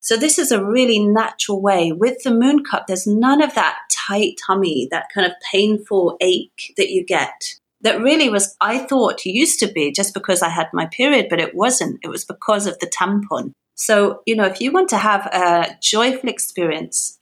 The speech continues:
this is one way of really turning this monthly period around into something that's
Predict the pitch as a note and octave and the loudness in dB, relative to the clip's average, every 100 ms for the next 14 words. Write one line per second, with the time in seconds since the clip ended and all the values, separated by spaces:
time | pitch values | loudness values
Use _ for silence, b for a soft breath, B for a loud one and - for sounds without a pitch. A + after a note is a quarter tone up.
0 | _ A3 A3 G#3+ F#3+ F#3+ F#3+ F#3 E3+ D#3+ | _ 0 2 0 2 2 4 4 2 2
1 | D#3+ E3+ E3+ - F#3 F#3+ F3+ - F3+ E3+ | 0 0 -2 0 0 0 0 -2 -2 0
2 | E3+ E3 E3 E3+ D#3+ - D#3+ D3+ F3 E3 | -2 -2 -2 0 -2 -2 -4 -4 -2 0
3 | D3 - E3+ E3 D#3 D#3 E3 E3 D#3+ F#3 | 0 -2 -2 0 0 -2 -6 -4 -2 -2
4 | E3+ E3+ E3 - - - | -2 -4 -2 -2 -2 -2